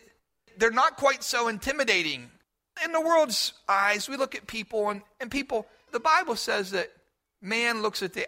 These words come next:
outward appearance, but God looks at the heart. So man passes judgment based upon what he sees.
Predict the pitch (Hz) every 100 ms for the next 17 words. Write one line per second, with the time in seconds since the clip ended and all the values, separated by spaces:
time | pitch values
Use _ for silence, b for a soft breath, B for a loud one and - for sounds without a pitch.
0 | - 175 170 160 151 160 151 143 - 139
1 | - 147 147 143 123 _ _ - 135 -
2 | 123 117 - 110 - _ _ _ _ _
3 | b b b 269 285 320 339 - 262 262
4 | - 202 180 - 226 180 131 117 120 _
5 | _ _ _ _ _ _ _ _ _ _
6 | _ - 262 247 233 226 202 196 190 160
7 | - 208 165 120 - - -